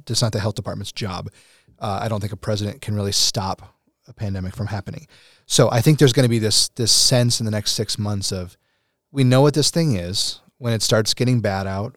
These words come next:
we'll make a couple of adjustments locally,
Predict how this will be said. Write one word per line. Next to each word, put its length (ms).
we'll 140
make 180
a 60
couple 380
of 140
adjustments 840
locally, 640